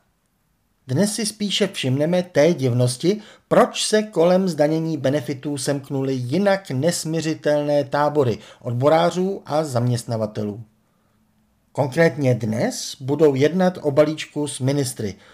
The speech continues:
což je druhá divnost, že vůbec mají takový přístup do tvoření fiskální neboli rozpočtové politiky státu. Ale začneme divností třetí.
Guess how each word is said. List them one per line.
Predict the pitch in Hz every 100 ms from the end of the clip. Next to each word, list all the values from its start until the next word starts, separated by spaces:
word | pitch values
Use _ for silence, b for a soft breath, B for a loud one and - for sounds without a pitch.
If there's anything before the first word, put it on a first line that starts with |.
| B
což | - 160 -
je | 160 151
druhá | 131 160 170 185
divnost, | 151 117 110 98 - B B
že | 120 143
vůbec | 113 156 220 196 165 -
mají | 127 135 170
takový | 165 135 165 135
přístup | 123 143 - 175 139
do | 127 147
tvoření | 165 180 175 170 170 165
fiskální | - 131 - 147 151 156 156 160 165
neboli | 160 127 131 113
rozpočtové | 117 123 143 127 139 131 131
politiky | 127 113 110 110 113
státu. | 107 117 110 107 98 - _ _ _ _ _ _ _ _ _ _
Ale | 185 214 214 208
začneme | 160 - 165 160 156
divností | 131 120 131 127 - 123
třetí. | 123 143 123 110 104